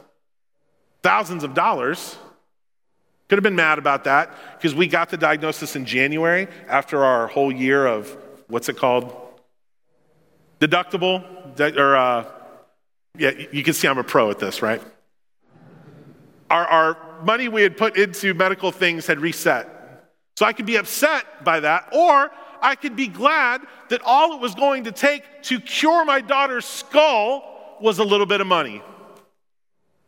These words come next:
So which, which, which one are you gonna pick? Changing our perspective helps us to be content.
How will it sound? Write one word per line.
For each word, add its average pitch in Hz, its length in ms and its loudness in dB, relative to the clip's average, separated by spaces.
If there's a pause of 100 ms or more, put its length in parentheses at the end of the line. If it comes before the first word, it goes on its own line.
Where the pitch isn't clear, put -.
(260)
So - 120 0
which, 180 200 2 (120)
which, 185 260 2
which 180 240 -2
one 202 120 2
are - 20 2
you 185 60 0
gonna 208 120 4
pick? 214 280 0 (1800)
Changing 196 380 0
our 170 100 4
perspective 135 600 -4
helps 131 240 0
us 127 140 -2
to 127 80 -6
be 117 100 -4
content. 95 500 -12